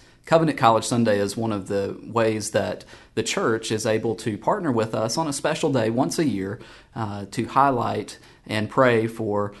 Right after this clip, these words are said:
uh, the work being done here at Covenant College. We invite churches to participate with us, uh, through a number of different ways.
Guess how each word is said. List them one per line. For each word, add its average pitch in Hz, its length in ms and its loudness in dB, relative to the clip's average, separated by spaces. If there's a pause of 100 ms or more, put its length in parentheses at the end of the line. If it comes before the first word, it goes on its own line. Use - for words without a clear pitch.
(220)
uh, 104 180 -4
the 104 140 -4
work 110 280 0
being 104 200 -2
done 104 260 -4
here 104 200 -8
at - 100 -10
Covenant 98 340 -6
College. 98 480 -4 (540)
We 139 140 8
invite 120 320 4
churches 123 380 0
to - 80 -12
participate 120 560 -2
with 120 220 2
us, 127 440 -4
uh, 101 200 -8
through 127 220 4
a 127 40 6
number 143 280 4
of 101 80 -2
different 98 300 -4
ways. 90 420 -8